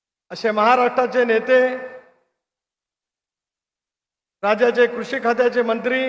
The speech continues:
माझे सहकारी, ग्रेट शोमॅन, ग्रेट शोमॅन धनंजयजी मुंडे, आमदार विक्रमजी काळे, कल्याणरावजी आखाडे, संध्या सोनवणे, रविकांतजी राठोड,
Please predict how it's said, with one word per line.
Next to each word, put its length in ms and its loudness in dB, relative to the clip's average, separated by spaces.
माझे 240 0
सहकारी, 640 0
ग्रेट 500 10
शोमॅन, 560 2
ग्रेट 300 6
शोमॅन 420 -2
धनंजयजी 480 2
मुंडे, 360 4
आमदार 320 2
विक्रमजी 460 -2
काळे, 400 4
कल्याणरावजी 560 0
आखाडे, 520 2
संध्या 340 -2
सोनवणे, 540 -2
रविकांतजी 500 -2
राठोड, 460 0